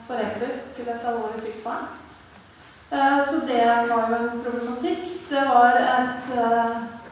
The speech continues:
eldre søsken som var kjempebekymret for lillebroren sin. Det var en eldre søsken som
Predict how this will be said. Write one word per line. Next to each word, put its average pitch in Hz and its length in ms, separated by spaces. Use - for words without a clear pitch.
eldre 240 500
søsken 330 640
som 269 680
var 247 200
kjempebekymret 226 1040
for 240 140
lillebroren 202 400
sin. 339 180
Det 262 140
var 233 300
en 247 80
eldre 233 340
søsken 247 560
som 247 800